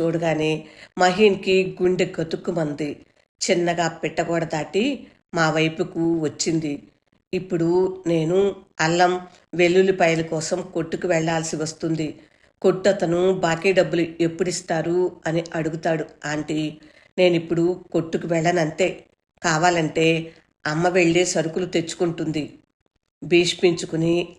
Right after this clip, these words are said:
అలాగే కూర్చుని నాకు పూలు అందిస్తూ కూర్చుంది. పంపు దగ్గర కాళ్ళు కడుక్కుని లోపలికి వస్తూ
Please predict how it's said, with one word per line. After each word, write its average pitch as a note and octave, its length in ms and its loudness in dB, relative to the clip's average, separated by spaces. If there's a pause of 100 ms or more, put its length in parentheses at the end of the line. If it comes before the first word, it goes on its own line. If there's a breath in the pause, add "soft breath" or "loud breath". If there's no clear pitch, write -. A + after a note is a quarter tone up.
(160)
అలాగే E3 400 -2
కూర్చుని E3 680 -2 (380 loud breath)
నాకు G3 300 0
పూలు G3 240 0 (120)
అందిస్తూ E3 640 0
కూర్చుంది. E3 840 -4 (1120)
పంపు G3 240 2
దగ్గర F3+ 540 0 (120)
కాళ్ళు F3 240 -2
కడుక్కుని E3+ 520 -2
లోపలికి E3 480 -6
వస్తూ E3 500 -4